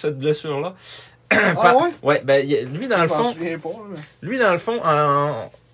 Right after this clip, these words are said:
Speaker 1: c'est en deux mille quatorze deux mille quinze qui a été, euh, qui, qui a fait son apparition avec les Sags au milieu de la saison, a été rappelé.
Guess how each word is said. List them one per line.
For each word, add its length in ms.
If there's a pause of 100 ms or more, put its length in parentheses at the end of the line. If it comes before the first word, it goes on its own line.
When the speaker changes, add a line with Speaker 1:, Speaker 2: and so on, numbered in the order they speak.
Speaker 1:
c'est 160
en 80
deux 140
mille 180
quatorze 520
deux 100
mille 200
quinze 540 (140)
qui 120
a 40
été, 400
euh, 420 (340)
qui, 120
qui 100
a 20
fait 140
son 160
apparition 440
avec 180
les 160
Sags 380 (220)
au 60
milieu 280
de 60
la 120
saison, 480 (260)
a 80
été 240
rappelé. 460